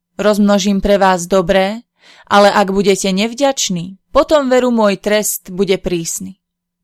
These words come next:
Bez ohľadu na to, ktoré náboženstvo vyznávate a či ste pobožní alebo nie, tieto slová z Biblie a Koránu platia aj pre vás a váš život.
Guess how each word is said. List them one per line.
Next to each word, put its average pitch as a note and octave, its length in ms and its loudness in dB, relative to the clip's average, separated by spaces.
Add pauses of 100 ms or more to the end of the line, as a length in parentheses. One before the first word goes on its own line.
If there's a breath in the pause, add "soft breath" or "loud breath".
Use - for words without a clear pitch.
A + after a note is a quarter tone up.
(120)
Bez D#4 240 0
ohľadu A#3 400 0
na G3+ 160 -4
to, G3 160 -6
ktoré F#3+ 320 -4
náboženstvo G3 800 -4
vyznávate F3+ 960 -6
a F#3 80 -6
či - 160 -8
ste - 240 -6
pobožní G3+ 480 -2
alebo E3+ 400 -8
nie, G3 320 -2 (560 soft breath)
tieto C#4 320 -4
slová C#4+ 480 0
z G#3 80 -8
Biblie C4 400 -4
a G#3+ 160 -4
Koránu A3 640 -2
platia A3 480 -2
aj G#3+ 160 -2
pre G3 240 -2
vás G3+ 480 0
a G#3 80 -4
váš G#3 240 2
život. F#3 560 -8